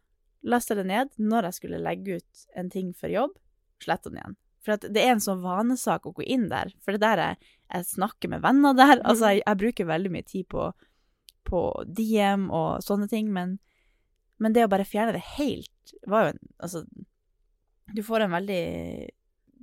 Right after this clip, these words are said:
Speaker 1: deilig avkobling hvor du bare kjenner at, ja, jeg har det jo egentlig ganske mye diggere når jeg ikke får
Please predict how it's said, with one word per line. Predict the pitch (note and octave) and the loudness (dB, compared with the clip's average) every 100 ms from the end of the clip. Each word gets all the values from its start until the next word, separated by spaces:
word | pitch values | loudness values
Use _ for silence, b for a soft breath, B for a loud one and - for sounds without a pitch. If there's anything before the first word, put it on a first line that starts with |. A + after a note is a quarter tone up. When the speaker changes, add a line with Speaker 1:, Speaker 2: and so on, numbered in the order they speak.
| G#3+ - | -20 -6
Speaker 1:
deilig | G3 G#3 G#3+ F#3+ - | -4 -2 -4 -4 -2
avkobling | E3+ F#3 - F3+ - - - | -4 -4 -6 -4 -6 -8 -6
hvor | F3+ | -4
du | E3 | -4
bare | E3+ E3 | -4 -6
kjenner | - F3+ E3 | -6 -6 -8
at, | _ _ _ _ _ _ _ | _ _ _ _ _ _ _
ja, | F4+ G#3 F#3 _ | -6 -6 -6 _
jeg | _ G#3 | _ -2
har | C4 | 0
det | G#3 | 2
jo | F3+ | -2
egentlig | A#3 F3 | -4 -6
ganske | F3+ - | -6 -6
mye | A#3+ F#3 G3+ | -6 -6 -8
diggere | E3+ G3 F3+ D#3+ | -8 -6 -6 -6
når | D#3+ - | -6 -8
jeg | - | -10
ikke | - - F3 | -10 -10 -8
får | D#3+ E3+ G3 | -6 -6 -6